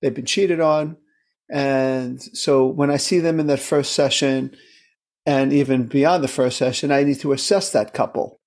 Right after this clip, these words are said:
Just talk about the couple. I work with individuals as well to help them heal, which I'll get to.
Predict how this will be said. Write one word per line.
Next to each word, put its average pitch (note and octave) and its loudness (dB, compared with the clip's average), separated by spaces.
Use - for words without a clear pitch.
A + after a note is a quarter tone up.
Just - -10
talk G#3 2
about D#3+ 0
the - -16
couple. E3 0
I B2+ 4
work D#3+ 0
with E3+ 0
individuals D#3+ 0
as F3 0
well E3+ 2
to C3 -4
help C#3 -2
them C#3 -4
heal, C#3 -2
which C3+ -4
I'll D3 0
get C3+ -2
to. - -2